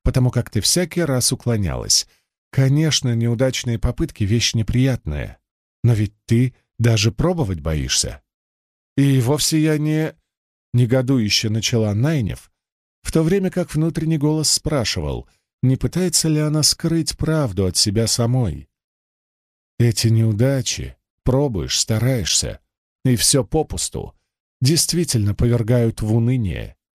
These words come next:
Теодрин не дала ей продолжить. «Раз уж на сегодня у тебя намечены дела, — сказала она, —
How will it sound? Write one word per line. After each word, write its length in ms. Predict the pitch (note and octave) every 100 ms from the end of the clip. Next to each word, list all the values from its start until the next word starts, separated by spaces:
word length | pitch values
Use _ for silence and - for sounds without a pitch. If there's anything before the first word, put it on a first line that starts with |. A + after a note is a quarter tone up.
| -
Теодрин 600 | A#2 A#2 G#2+ D#3 F3 D#3 _
не 160 | E3 F3+
дала 320 | C#3+ C3+ C3
ей 220 | B2 A#2
продолжить. 840 | - A2 G2 D#2 D2 D#2+ - - _ _ _ -
«Раз 320 | B2 B2+ -
уж 320 | A2 - -
на 160 | G#2 G#2+
сегодня 480 | - A2+ A#2 A2
у 60 | G#2+
тебя 260 | G2 G#2 G#2+
намечены 500 | G#2 G#2 - G2 G2
дела, — 420 | G#2+ C3+ F#3+ F#3 _
сказала 560 | - - G#2+ A2 G2+ F#2
она, — 300 | F2+ D2+